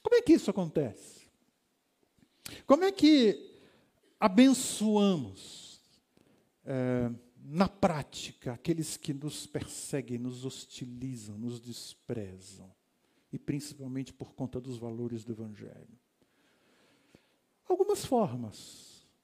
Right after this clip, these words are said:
que nós podemos praticar isso. Uma delas pode ser de uma forma silenciosa, com oração, intercedendo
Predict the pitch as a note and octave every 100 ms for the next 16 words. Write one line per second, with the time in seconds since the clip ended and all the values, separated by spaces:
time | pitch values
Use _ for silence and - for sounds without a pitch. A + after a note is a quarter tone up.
0 | - D3+ D3 D3 C3+ C3 A#2 - - -
1 | _ _ _ _ _ - D3+ - C3+ A#2+
2 | G#2 - - - - _ _ _ _ D4
3 | C#4+ D4 D4+ - - D#4 C4 - D4 C#4
4 | C#4+ C4+ C4+ - C4 C4 C4+ C4 C4+ C4+
5 | - - - - - C4+ C#4+ - - A3+
6 | F#3 D3 A#2+ A2+ - A#3+ A#3 G#3 - -
7 | C3 G#2+ - _ _ _ - B3 C4+ -
8 | B3 G3 G#3+ F3+ A#2